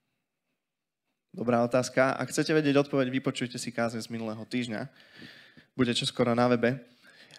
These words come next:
A hovoril o tom, že zákon je ako zrkadlo, ktoré upozorňuje na veci, ale neslúži k tomu, aby vyriešilo problém. Pretože ten zákon je perfektný, ale my nie sme.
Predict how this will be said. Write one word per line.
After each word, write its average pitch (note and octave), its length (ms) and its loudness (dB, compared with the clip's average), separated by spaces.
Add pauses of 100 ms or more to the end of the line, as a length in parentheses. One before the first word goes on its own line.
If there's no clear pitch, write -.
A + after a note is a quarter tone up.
(100)
A C#3+ 80 2
hovoril F3+ 320 8
o F3+ 80 6
tom, E3 160 4
že C#3+ 400 4
zákon D3+ 400 6
je C#3 80 6
ako C#3 160 2
zrkadlo, C#3 480 6
ktoré B2+ 320 6
upozorňuje C#3+ 640 6
na C3 160 2
veci, C3 400 0 (460)
ale C3 240 4
neslúži D3+ 480 4
k - 80 -14
tomu, D3+ 160 6
aby C3+ 160 4
vyriešilo C3 560 4
problém. A2 560 2 (1120)
Pretože C#3 400 2
ten C#3+ 160 2
zákon D3 260 6
je C3 140 4
perfektný, C#3 560 4
ale A2+ 160 2
my B2+ 160 0
nie A2 160 0
sme. A2 260 -6